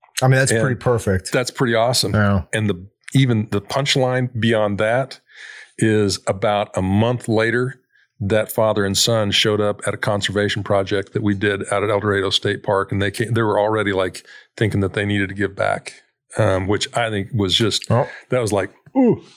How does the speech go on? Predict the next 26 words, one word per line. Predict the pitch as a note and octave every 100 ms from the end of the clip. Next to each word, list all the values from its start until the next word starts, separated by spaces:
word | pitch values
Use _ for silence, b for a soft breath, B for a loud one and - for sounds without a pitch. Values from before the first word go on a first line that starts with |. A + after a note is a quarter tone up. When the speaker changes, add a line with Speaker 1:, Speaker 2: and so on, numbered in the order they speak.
| B B B
Speaker 2:
pulling | - C3+ A#2
at |
the | A2
heartstrings | G2+ A#2+ B2 E3+ C#3+ C#3
there. | C3 B2+
<laughs> |
That | G3+ B2+ C#3 A3+ C#3+ D3+ C#3+ C3 - E3 - G3 - F3+
was | C#3
pretty | - C3 G2
cool. | B2 G2+ C3
Speaker 1:
That | F3+ C#3 C#3
is | B2
great. | D3 B2+
Speaker 2:
That | C#3 B2
was, | A2+
that | C3 B2+
was | A2+
awesome. | G#2+ G2+ G2+ B2
Speaker 1:
That's | A#2+
absolutely | A2+ G2+ A#2 A2
awesome. | G#2 G#2 G#2 G2
Speaker 2:
Yeah, | A#2+ G#2
Speaker 1:
Full | G2+
Speaker 2:
that | B2+
was | -
Speaker 1:
circle. | A#2 G#2 F#2